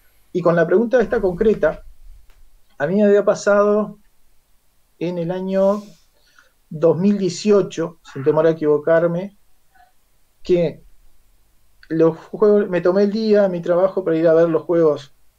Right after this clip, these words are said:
este, la final de los Juegos Nacionales, el primer día, y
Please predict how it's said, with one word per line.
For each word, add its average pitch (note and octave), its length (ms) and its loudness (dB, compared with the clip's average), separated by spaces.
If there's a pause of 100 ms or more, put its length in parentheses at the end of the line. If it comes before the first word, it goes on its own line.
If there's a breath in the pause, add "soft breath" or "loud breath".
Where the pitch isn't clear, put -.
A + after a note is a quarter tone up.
(460)
este, B2 640 -10 (840)
la C3 160 -2
final F3 280 -2
de D#3+ 80 0
los C3+ 100 -6
Juegos D#3 160 0
Nacionales, D#3 560 -4 (960)
el C3+ 180 -4
primer E3 320 -2
día, F#3+ 480 -2 (420)
y A3 400 -4